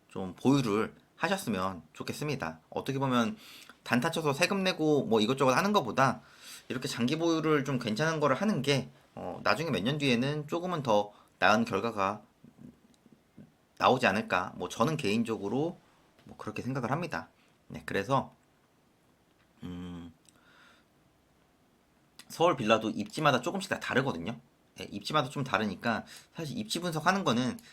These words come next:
현장 가는 게 제일 중요합니다. 예, 대중교통 타고 가보시고, 예, 그리고 너무 차 가지고 가지 마시고 대중교통을 많이 이용해보세요. 그래야, 어,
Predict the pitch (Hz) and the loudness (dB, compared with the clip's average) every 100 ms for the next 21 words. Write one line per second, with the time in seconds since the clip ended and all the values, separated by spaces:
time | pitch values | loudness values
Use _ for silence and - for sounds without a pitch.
0 | - - 208 233 240 98 113 120 101 95 | -20 -8 0 4 4 2 0 0 -2 -4
1 | 92 92 107 151 151 92 - 85 - 113 | -4 -2 -2 -2 -4 -8 -10 -12 -8 -4
2 | 151 151 151 139 117 - _ _ _ _ | -4 -2 -2 0 -2 -8 _ _ _ _
3 | _ _ _ - 165 - 98 131 120 - | _ _ _ -2 -2 0 0 0 -2 -2
4 | 120 120 _ _ _ - 80 80 - _ | -4 -6 _ _ _ -16 -14 -14 -18 _
5 | _ - 90 123 151 - _ _ 90 92 | _ -12 -8 -4 -4 -6 _ _ -8 -6
6 | - 220 226 190 196 202 208 196 - - | -2 2 4 4 2 0 -2 -4 -4 -4
7 | 160 160 117 95 90 85 95 160 196 92 | -4 0 0 0 -2 -6 -6 -6 -4 -6
8 | 90 - - _ - 104 104 143 190 - | -6 -12 -20 _ -8 0 2 2 0 -12
9 | - - _ _ _ _ _ 104 90 | -20 -20 _ _ _ _ _ -14 -10